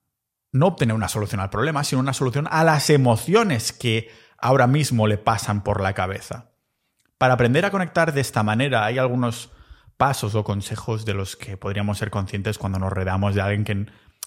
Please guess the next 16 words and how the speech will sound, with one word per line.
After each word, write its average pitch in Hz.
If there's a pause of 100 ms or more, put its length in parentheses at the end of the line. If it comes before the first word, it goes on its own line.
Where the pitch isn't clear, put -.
que 113
nos 110
está 113
compartiendo 123
esas 113
vulnerabilidades 113
o 110
sentimientos 113
o 113
emociones 113
de 107
ese 107
día, 131
¿no? 107
Empezando 113
por 113